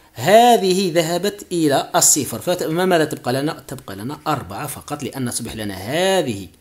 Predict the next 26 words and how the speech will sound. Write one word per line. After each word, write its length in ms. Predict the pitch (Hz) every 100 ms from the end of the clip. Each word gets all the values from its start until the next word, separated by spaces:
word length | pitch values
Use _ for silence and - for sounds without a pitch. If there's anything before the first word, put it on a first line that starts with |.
| _
النهاية 400 | 104 107 117 101
إلى 200 | - 160
الصفر، 360 | 185 202 190 196 - - _
تصبح 160 | - 127
لنا 220 | 139 113 165
أربعة 380 | 165 127 123 123
قوة 200 | 120 107
كم؟ 240 | - 143 147 _
واحد، 440 | - 110 143 - 143
وأربعة 440 | 117 190 196 170
قوة 160 | - 143
واحد 300 | 120 110 117 -
إنها 400 | 127 104 101 160 - - - -
أربعة. 340 | 147 107 -
ماذا 220 | 185 269
يمكن 260 | 285 247 233
أن 180 | 214 185
نقول 240 | 170 175
على 180 | 147 147
هذه 320 | 127 160 143
المتتالية؟ 540 | 135 117 113 131 143 170
نقول 300 | 117 123 113
ومنه 960 | 104 131 170 104 98 120 147 175 208 - - - - _
إي 340 | 165 190 190 151
لآن 840 | 101 - 120 131 151 170 190 226 233 - - _
متقاربة 1800 | 120 147 151 139 120 147 160 165 165 165 165 165 165 170 165 135 120 202